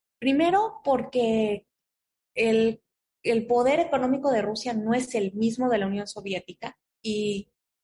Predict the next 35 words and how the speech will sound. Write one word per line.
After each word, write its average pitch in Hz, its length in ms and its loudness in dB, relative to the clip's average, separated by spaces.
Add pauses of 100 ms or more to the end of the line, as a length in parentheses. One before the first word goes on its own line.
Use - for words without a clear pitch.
aún 233 320 0
así 240 520 -6
va 214 100 0
a 220 60 -2
estar 240 260 -4
interesado 226 600 -2
en 240 80 2
lo 220 100 0
que 202 100 -10
pase 226 440 -6
del 208 220 -10
pa-, - 280 -10
en, 185 320 -6
en 180 140 -4
el 180 100 -6
país 196 320 -2
porque 208 220 -6
es 202 160 -6
su 202 80 -16
zona 240 260 0
de 226 60 0
influencia 196 480 -4
natural, 175 500 -8 (680)
pero 208 220 0
no 233 220 0
tiene 262 220 2
tanto 247 440 -2
poder 196 320 -2
como 185 320 -6
antes. 190 500 -6 (640)
Y 254 220 -2
del 254 160 2
lado 392 220 2
de 294 160 0
China, 262 540 -2